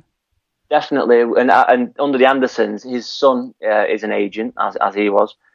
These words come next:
um, very active on social media and so on, and they ma-, they almost Daniel Levy-esque, they pride themselves on being last-minute Larrys, you know, we, we signed four, five and six players on deadline day, which is very exciting, but at the same time, it's another month before those players are bedded in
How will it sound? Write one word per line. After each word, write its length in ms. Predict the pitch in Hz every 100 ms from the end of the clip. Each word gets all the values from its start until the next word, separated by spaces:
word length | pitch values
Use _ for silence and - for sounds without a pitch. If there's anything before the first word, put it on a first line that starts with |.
| _ -
um, 340 | 101 98 101
very 200 | 120 113
active 320 | 113 - 110
on 260 | 107 107 -
social 380 | - 113 - 104
media 320 | 110 107 104
and 140 | 107
so 260 | - 104 104
on, 80 | -
and 180 | 104 120
they 180 | 123 123
ma-, 160 | 123
they 320 | 113 139 139 _ _ _ -
almost 440 | 143 147 139 - _ _ _
Daniel 320 | 127 120 113
Levy-esque, 560 | 110 117 113 131 - -
they 80 | 117
pride 300 | - 135 127
themselves 440 | 120 - 117 107
on 120 | 120
being 200 | 120 117
last-minute 400 | 117 113 113 104
Larrys, 320 | 107 123 123 113
you 80 |
know, 140 | 107 120
we, 140 | 127 - _ _ _
we 60 | -
signed 320 | 139 127 120
four, 240 | 131 123
five 300 | 117 123 120
and 100 | 113
six 240 | 110 131 -
players 320 | - 135 123
on 100 | 110
deadline 380 | 127 127 117 110
day, 180 | 110 107
which 200 | 107 113
is 80 |
very 200 | 131 156
exciting, 540 | 110 - 123 143 78 104
but 140 | 107
at 80 | -
the 60 | -
same 260 | 131 123
time, 360 | - 135 110 101 _ _ _
it's 160 | 117 -
another 180 | 139 123
month 280 | 135 139 -
before 280 | - 117
those 180 | 113 110
players 280 | - 113 107
are 60 | 104
bedded 320 | 113 104 104
in 180 | 139